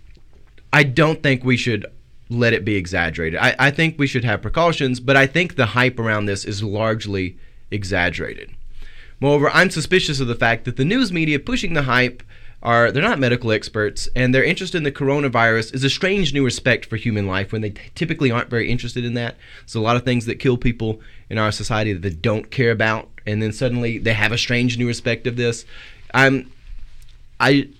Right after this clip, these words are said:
very reserved. I, I have a temptation to just wanna hit the eject button on the hype because of how things are, but at the same time I realize it is a real illness and there's a real danger that's greater than the flu, but at the same time, don't buy into the great hype.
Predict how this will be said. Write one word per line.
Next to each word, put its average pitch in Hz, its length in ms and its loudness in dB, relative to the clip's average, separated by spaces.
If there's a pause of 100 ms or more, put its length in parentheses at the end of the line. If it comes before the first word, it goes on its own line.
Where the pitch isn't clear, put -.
(280)
very 151 300 6
reserved. 104 440 0
I, 113 160 2
I 127 100 4
have 147 200 2
a 135 80 4
temptation 127 640 -2
to 104 80 -6
just 101 200 -6
wanna 104 160 -2
hit 104 200 -4
the 113 180 -2
eject 107 340 -4
button 101 240 -4
on 98 120 -4
the 92 80 -6
hype 98 420 -4
because 95 400 -6
of 92 160 -6 (440)
how 95 120 -4
things 104 220 -2
are, 147 180 6
but 139 140 2
at - 40 -4
the 117 60 -10
same 143 200 0
time 127 200 0
I 123 40 2
realize 120 460 2
it - 120 -4
is 208 140 -2
a 160 40 -2
real 127 240 4
illness 107 300 -2
and 104 100 -4
there's 104 140 -2
a 113 40 -2
real 123 140 2
danger 110 300 -2
that's 92 160 -6
greater 127 240 2
than 135 120 0
the 135 60 -2
flu, 147 260 -2
but 139 160 -6
at - 60 -6
the - 60 -12
same 117 180 -2
time, 110 420 -2 (160)
don't 101 480 -6
buy 92 220 0
into 90 220 -4
the 85 80 -6
great 85 420 -8
hype. - 340 -6